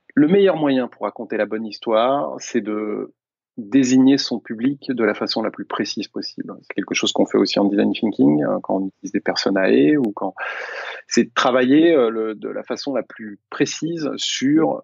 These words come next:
l'oreille qui va écouter, euh, l'histoire qu'on va raconter. Donc du coup, après, pour convaincre, justement, en utilisant des personas, en essayant de, de s'appuyer, euh,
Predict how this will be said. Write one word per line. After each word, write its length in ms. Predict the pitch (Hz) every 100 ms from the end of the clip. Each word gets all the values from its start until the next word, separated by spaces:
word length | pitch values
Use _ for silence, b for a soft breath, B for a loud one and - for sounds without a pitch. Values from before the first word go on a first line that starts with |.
| -
l'oreille 920 | 139 110 117 123 123 120 131 147 123 -
qui 120 | 110
va 160 | 107 113
écouter, 540 | - _ 117 127 143
euh, 640 | 123 101 101 98 95 92 90 101 - - - -
l'histoire 360 | - 104 - 113
qu'on 140 | -
va 120 | 98 92
raconter. 440 | 95 101 - _ _ _ B B B B B 110
Donc 100 | 104
du 80 | 104
coup, 280 | 196 170 B B B
après, 240 | - - 156
pour 180 | 135
convaincre, 600 | - 123 120 196 190 - 101 - _ _ _ _ _ _ -
justement, 720 | - 101 - 120 175 170 117
en 80 | 117
utilisant 480 | - 117 113 120 110
des 120 | 110
personas, 720 | 107 - 104 92 110 156 170
en 100 | 127
essayant 360 | 101 - 113 113
de, 200 | 107 98 B B -
de 100 | 107
s'appuyer, 600 | 120 113 117 120 131 117
euh, 160 | 101